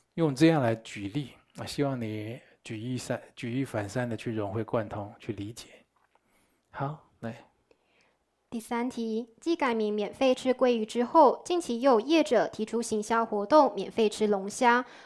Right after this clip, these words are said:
Speaker 2: 网友分享龙虾其实寿命很长，灵性很高，所以杀业的果报会来得特别快。想请示尊贵上师，一般人对水族很难同理，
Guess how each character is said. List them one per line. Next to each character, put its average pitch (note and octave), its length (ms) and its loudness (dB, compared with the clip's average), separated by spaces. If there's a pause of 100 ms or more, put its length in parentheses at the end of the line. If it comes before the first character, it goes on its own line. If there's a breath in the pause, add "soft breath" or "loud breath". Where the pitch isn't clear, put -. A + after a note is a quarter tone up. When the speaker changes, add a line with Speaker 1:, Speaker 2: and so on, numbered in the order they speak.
(120 loud breath)
Speaker 2:
网 C4+ 140 2
友 E4 140 10
分 D#4+ 180 4
享 B3+ 280 4
龙 G#3 120 0
虾 C4+ 280 0
其 A3 120 -6
实 A3 120 2
寿 E4 200 2
命 E4 160 2
很 A3 220 -2
长， G3+ 360 -2
灵 G3+ 140 -4
性 A3+ 220 -4
很 F#3+ 160 -8
高， C4 320 4 (220 loud breath)
所 - 160 2
以 E4 40 6
杀 E4+ 220 2
业 F4+ 140 2
的 A#3+ 120 2
果 - 260 -4
报 D4+ 220 8
会 D4 180 4
来 G3 140 2
得 E3+ 140 -4
特 A3 180 -2
别 F#3 220 -6
快。 B3+ 340 4 (220 soft breath)
想 A3 260 0
请 G#3 220 -2
示 A3+ 160 4
尊 A3 160 0
贵 A3 140 0
上 C4 200 0
师， C4 440 0
一 F4 100 0
般 F#4 180 4
人 C4+ 160 6
对 D4 160 6
水 G#3+ 280 0
族 G3+ 260 0
很 G#3 160 -2
难 G3 180 -4
同 G#3 300 -4
理， C4 220 -2